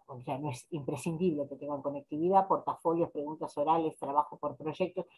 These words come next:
son todas estrategias de evaluación formativa que desde hace años se realizan en la escuela y que pueden mejorarse y amplificarse en nuestro sistema". Un poco la apuesta que se hace es, pensemos en un, dispositivos de evaluación que estén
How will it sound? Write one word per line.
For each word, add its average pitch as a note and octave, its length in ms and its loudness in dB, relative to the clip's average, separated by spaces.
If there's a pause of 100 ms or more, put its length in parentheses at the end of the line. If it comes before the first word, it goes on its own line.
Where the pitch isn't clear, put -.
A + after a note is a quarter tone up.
(140)
son E3 160 -2
todas G#3 220 2
estrategias D#3+ 500 -2
de D#3 60 -2
evaluación C#3+ 420 -4
formativa E3 540 0
que D3 100 -2
desde C#3 260 -2
hace D#3+ 240 0
años D#3+ 300 2
se - 100 -4
realizan D3 440 -6
en F3 100 -4
la F3+ 60 -4
escuela F3+ 320 0 (280)
y G#3+ 80 -6
que F3+ 120 2
pueden E3 320 2
mejorarse F#3+ 520 4
y F3 80 2
amplificarse D3 640 -2
en C#3 60 -8
nuestro C#3 260 -8
sistema". C3 460 -14
Un C3 140 -8
poco E3+ 260 6
la D3+ 280 10 (300)
apuesta E3+ 540 8
que D3 100 0
se E3+ 100 4
hace D#3 280 4
es, E3+ 120 0 (300)
pensemos G3+ 840 8
en E3+ 280 2 (800)
un, F3 300 0
dispositivos F3 680 0
de F3+ 80 4
evaluación F3+ 640 4 (300)
que - 80 -4
estén E3 500 -2